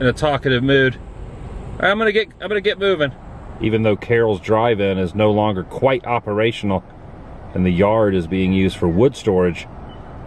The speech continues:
still has that antique sweet Coca-Cola signage.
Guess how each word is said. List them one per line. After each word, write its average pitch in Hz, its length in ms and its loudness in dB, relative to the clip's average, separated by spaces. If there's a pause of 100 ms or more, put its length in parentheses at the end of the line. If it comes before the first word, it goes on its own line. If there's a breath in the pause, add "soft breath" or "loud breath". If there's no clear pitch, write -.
(320)
still 131 360 2
has 127 260 2
that 113 280 2
antique 120 600 0
sweet - 560 -2 (1300)
Coca-Cola 131 540 2
signage. 87 520 -2